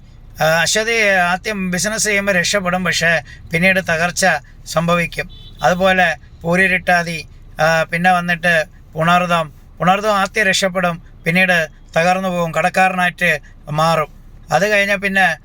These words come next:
രേവതി, ആ, പിന്നെ വരുന്നത്, ആ, പൂയം, ആ, പിന്നെ വരുന്നത്, ഉം, ആ, അത്തം. ആ, അത്തം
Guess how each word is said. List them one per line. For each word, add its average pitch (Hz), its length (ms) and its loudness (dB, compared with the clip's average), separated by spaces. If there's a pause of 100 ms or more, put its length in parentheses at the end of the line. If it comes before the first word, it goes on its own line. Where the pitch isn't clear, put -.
(380)
രേവതി, 185 420 0 (540)
ആ, - 20 4 (300)
പിന്നെ 185 260 -2
വരുന്നത്, 185 480 2 (540)
ആ, - 20 4 (460)
പൂയം, 185 380 2 (480)
ആ, 160 40 4 (240)
പിന്നെ 180 300 0
വരുന്നത്, 185 480 2 (380)
ഉം, 160 360 -4
ആ, - 20 2 (380)
അത്തം. 190 360 0 (580)
ആ, - 20 2 (160)
അത്തം 220 260 -2